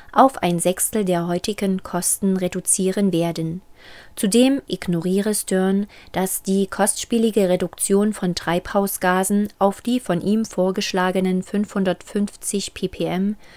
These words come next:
C O zwei Äquivalent die globale Erwärmung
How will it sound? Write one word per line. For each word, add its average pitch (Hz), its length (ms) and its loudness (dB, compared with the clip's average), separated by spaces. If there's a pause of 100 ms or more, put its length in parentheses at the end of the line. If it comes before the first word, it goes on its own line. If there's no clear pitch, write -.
(200)
C - 200 0
O 175 140 0
zwei 175 540 -4
Äquivalent 190 760 0 (460)
die 190 100 -10
globale 208 600 6
Erwärmung 185 640 2